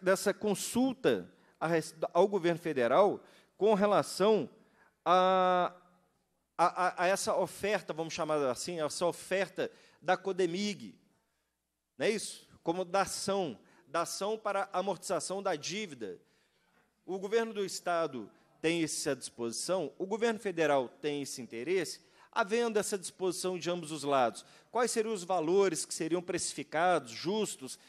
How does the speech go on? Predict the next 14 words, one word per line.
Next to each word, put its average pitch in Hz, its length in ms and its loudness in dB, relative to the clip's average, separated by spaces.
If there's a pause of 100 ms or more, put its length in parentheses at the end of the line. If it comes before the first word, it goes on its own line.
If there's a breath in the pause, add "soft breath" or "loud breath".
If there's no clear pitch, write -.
(180 loud breath)
dessa 175 320 0
negociação? 170 800 0 (300 loud breath)
Qual 247 160 6
o 277 40 -2
impacto 202 500 0
disso 180 360 -8
no 190 80 -8
valor 175 360 2
da 175 100 2
negociação? 170 800 -4 (320 loud breath)
Como 285 360 2
que - 180 -10
isso 196 600 -4
modula 170 880 0